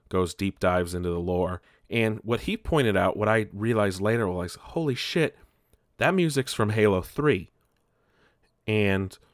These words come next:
Chief is wearing his armor from, well, at least based off the helmet, it looks like the Halo two helmet, but just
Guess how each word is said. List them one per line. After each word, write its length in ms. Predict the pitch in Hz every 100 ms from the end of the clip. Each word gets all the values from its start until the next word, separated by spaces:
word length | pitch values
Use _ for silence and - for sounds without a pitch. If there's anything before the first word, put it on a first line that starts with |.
| _ _ _ _ _ -
Chief 340 | - 139 143
is 200 | 139 135
wearing 340 | 131 127 123 123
his 220 | 113 95
armor 440 | - 107 110 110 113
from, 640 | - - 98 95 90 90 - _ _
well, 140 | - 127
at 60 |
least 240 | 143 147 -
based 260 | 127 135
off 100 | 131
the 80 | -
helmet, 340 | 98 104 110 107
it 80 |
looks 220 | - 101 104
like 140 | 95
the 80 | 95
Halo 280 | - 101 95
two 260 | - 117
helmet, 380 | 110 117 117 -
but 180 | 104 -
just 260 | - 92